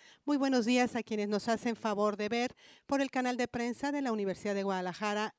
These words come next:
en redes sociales y YouTube.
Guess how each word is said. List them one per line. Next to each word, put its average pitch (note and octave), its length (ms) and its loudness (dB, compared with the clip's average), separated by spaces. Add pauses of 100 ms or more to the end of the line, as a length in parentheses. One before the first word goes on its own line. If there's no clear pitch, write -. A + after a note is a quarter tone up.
(140)
en B3+ 180 -4
redes G#3 260 -2
sociales F#3 720 -8 (380)
y G#3+ 140 -4
YouTube. F#3 380 0